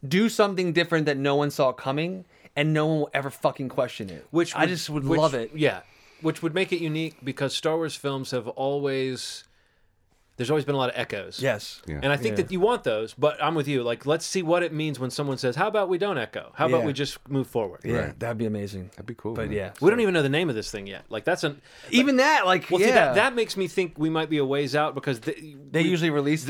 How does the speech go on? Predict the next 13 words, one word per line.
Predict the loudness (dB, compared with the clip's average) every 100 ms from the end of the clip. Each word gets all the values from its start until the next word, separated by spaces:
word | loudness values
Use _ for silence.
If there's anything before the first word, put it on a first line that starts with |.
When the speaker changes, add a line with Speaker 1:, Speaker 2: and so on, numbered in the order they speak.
| 2
Speaker 1:
that, |
Speaker 2:
there's | 4 4
gonna | 4 4
Speaker 1:
yeah. |
Speaker 2:
be, | 2
like, | 2 2 -2
a |
big | -2 -2
story | 0 0 2 4
around | 2 0 -2
the |
name. | -4 -6 -8 -12
Speaker 3:
Yeah. | -8 -6